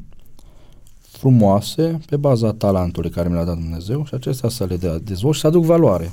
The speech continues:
celor din jur. Ori dacă Dumnezeu va decide că trebuie să merg pe acest, uh, drum, sigur că voi accepta,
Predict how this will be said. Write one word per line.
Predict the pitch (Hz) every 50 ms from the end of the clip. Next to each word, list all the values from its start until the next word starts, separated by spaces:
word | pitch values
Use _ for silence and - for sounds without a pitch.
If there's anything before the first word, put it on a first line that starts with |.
| - -
celor | - - 107 101 107 104
din | 98 101 95
jur. | 90 87 78 67 - - - - - - - - -
Ori | - 104 113
dacă | 113 107
Dumnezeu | 113 113 117 113 120 175
va | 156 151 123
decide | 113 117 113 - - 107 92 78 76 78 - - - - - - _ _ _ _ - - -
că | - -
trebuie | 98 - 123 135 123 113 110
să | - - 110
merg | 101 101 101 90 87 -
pe | - 95
acest, | 87 - - 101 92 90 - - - - - - -
uh, | 87 85 80 80
drum, | 87 101 127 143 160 170 170 170 160 160 160 - - - - - - - - - - - - - - -
sigur | - - - - 151 113 98 92 92
că | - - 87 85 82 78 78 78 76 78 80 80 - - - - - - - - - - - - - - - -
voi | 107 98 101 98
accepta, | 92 92 - - - 92 87 - - - 92 98 120 135 147 151